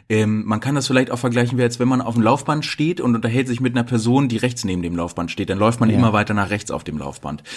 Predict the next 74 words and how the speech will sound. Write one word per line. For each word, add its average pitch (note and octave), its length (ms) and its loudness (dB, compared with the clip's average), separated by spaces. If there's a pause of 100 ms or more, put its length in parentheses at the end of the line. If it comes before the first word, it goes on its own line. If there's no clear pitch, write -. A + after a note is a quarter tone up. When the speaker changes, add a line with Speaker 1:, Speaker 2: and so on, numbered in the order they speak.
(160)
Speaker 1:
So G#2 240 2
Speaker 2:
Ja, A2+ 60 2
ja, A2+ 80 4
Speaker 1:
ungefähr G#2+ 320 2
Speaker 2:
ja. F#2+ 40 0
Speaker 1:
läuft G2 260 -2
das F#2+ 180 -4
auch - 140 -10
da E2+ 160 -4
ab. - 200 -4
Und G2 120 -2
so, A2+ 160 2
das C3+ 440 0
<laughs> B2 200 2
hat D3 400 2
Georg C3+ 300 0
da A#2+ 140 2
sehr, C3+ 300 -2
sehr C3+ 200 -6
schön C3+ 260 -4
veranschaulicht, D#2+ 720 -6
finde F2+ 220 -4
ich. - 120 -12 (580)
Weil A2 140 4
er A2 100 2
wirklich C#3 220 2
dann A#2 140 4
links B2+ 240 2
abbiegt C#3+ 340 -2
und A#2+ 140 2
in A#2+ 100 2
eine A2+ 80 4
Wand A#2 240 0
reinfährt. G#2 380 -4
Zum G#2+ 140 -8
Glück A2 180 -2
hat G#2+ 100 0
er G2+ 80 0
danach G2+ 220 -2
auch G2 180 -2
gesa-, G2 420 0
<laughs> - 0 -
geschrieben, A2+ 460 2
dass G2+ 140 0
sie, F#2+ 180 -2
dass G2 160 -2
alles A2+ 240 0
gut C#3 260 0
und G2+ 120 -4
alles G#2 220 -2
heile B2+ 200 2
ist. D3+ 300 -2
Aber A2 260 0
das, G#2 240 -2
äh, G#2+ 240 -2
sah A#2+ 160 2
Speaker 2:
Ja. D#3+ 60 0
Speaker 1:
schon C#3 260 -2
nicht G3+ 180 0
ohne F#3 280 0
aus, G#2 260 -2
gerade C#3 220 -2
bei C3+ 100 0
so C#3 140 -2
einem C#3 160 -2
Riesenmonster A#2+ 840 2
Speaker 2:
Ja, - 0 -
ja, - 60 -2
Speaker 1:
an G#2+ 60 -4
Speaker 2:
ja. G2+ 60 -4
Speaker 1:
B G#2+ 140 2
M G2+ 160 -4
W. D#2 280 -4
Speaker 2:
Ja. A#2 120 2